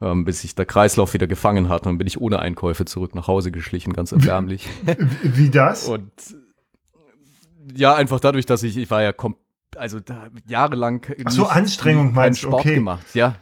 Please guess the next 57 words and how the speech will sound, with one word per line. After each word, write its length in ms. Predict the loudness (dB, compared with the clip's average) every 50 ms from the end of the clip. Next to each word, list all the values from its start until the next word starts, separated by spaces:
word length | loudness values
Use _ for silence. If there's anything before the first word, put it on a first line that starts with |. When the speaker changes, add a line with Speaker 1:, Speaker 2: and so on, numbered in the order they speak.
| _
Speaker 2:
Aha, 180 | _ 0 2 4
Speaker 1:
ja. 140 | 2 2 2
Speaker 2:
ich 120 | -2 0 2
dachte, 300 | 2 0 4 2 2 4
dich 180 | 4 2 4
hat's, 240 | 2 0 0 -2 -4
äh, 220 | -4 -2 -2 -2 -2 -4 -10 -6 0
weil 120 | 0 0
das 160 | 2 2 0 -2
ist 140 | -2 -2
ja 100 | -2 -2
auch 240 | -2 -2 -4 -2 0
häufig, 400 | 2 2 2 2 0 -2 -2 0
ne, 160 | 0 -2 -2
von, 340 | 0 0 0 0 0 0 -2
von 280 | -4 -4 -4 -4 -2 0
Leuten, 280 | 0 0 0 0 0
die 380 | 0 2 2 2 2 0 -4 -14 _ _
mit 340 | -8 -4 -4 -4 -4 -6
Fahrrad 520 | -14 -14 -6 0 2 4 4 4 2 2 2
erstmal 280 | -2 -2 0 -2 0
gar 220 | 0 2 0 2 0
nichts 180 | 0 -2 -2
so 160 | -2 -4 -2 0
weiter 280 | 0 0 0 -2 -2
zu 120 | -4 -8 -10
tun 340 | -8 -6 -4 0 2 2
hatten, 240 | 2 2 0 0 -2
ne, 100 | -2 0
die 160 | 0 -2 -2
gehen 200 | 0 2 4 4
halt 140 | 4 4 4
in 120 | 2 2 2
die 100 | 2 2
Bremsen, 480 | 2 0 0 0 0 0 0 0 0
weil 100 | 0 0
sie 80 | 2 0
das 160 | 0 0 -2
halt 140 | -4 -4 -2
von 120 | -6 -6
früher 340 | -6 -4 -2 0 2 2 0
kennen 400 | 0 -2 -2 -2 -2 -4 -8 -16 _ _ _ _ _ _ _ _ _ _
und 200 | _ 2 2 4
Speaker 1:
Mhm. 20 | 6
Speaker 2:
dann 440 | 6 6 6 4 4 2 0 -2 -4
schwinden 400 | -8 -2 2 4 4 6 6 4
ihnen 180 | 4 4 2 4
die 120 | 6 4
Sinne, 360 | 4 6 4 4 4 4 4 2
aber 300 | 0 2 2 2 4 4
weil 120 | 2 2
sie 140 | 2 2 2
halt 160 | 0 0 -2
irgendwo 560 | -4 -12 -16 -10 -6 -6 -4 -4 -4 0 2
hingeflogen 600 | 2 2 2 2 0 -2 -2 -4 -4 -4 -6 -6 -6
sind. 240 | -6 -8 -10 -10 -4
Speaker 1:
Also, 160 | -2 0 0